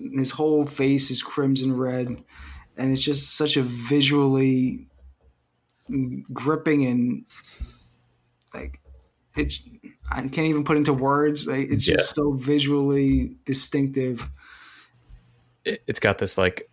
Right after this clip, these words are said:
Speaker 2: bright red blood all over his face, and all you can see is, like, his teeth shining through it as he's smiling, as he's, like, slit this dude's throat. And it's, I, I couldn't tell if that was, like,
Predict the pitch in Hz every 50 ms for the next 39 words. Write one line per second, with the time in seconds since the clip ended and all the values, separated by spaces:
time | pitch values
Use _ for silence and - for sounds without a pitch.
0 | - - 107 - - 98 98 101 - - 87 92 90 90 92 90 90 95 - -
1 | - - 349 - - - 113 101 - - 95 90 87 87 87 - - 101 95 98
2 | 98 90 95 90 90 - - - 95 92 92 90 - - - 95 92 92 98 101
3 | 95 - 98 95 - - 101 95 92 92 - - 92 90 - - - - - -
4 | - 110 92 - - - - - 107 95 92 - - - - - - _ _ -
5 | - - - - 104 101 98 95 90 87 - - - 95 92 92 87 - - -
6 | - _ - 98 98 - - 95 - - - 101 90 87 87 - - - 104 101
7 | 92 - 95 98 95 - - 107 - - - 101 92 - 101 98 - 95 90 -
8 | - - - 92 92 90 - - 95 101 98 92 - - - - - 95 87 -
9 | - _ - - - 101 101 - - 139 135 117 117 110 101 98 92 90 98 85
10 | 87 92 87 90 90 87 87 - -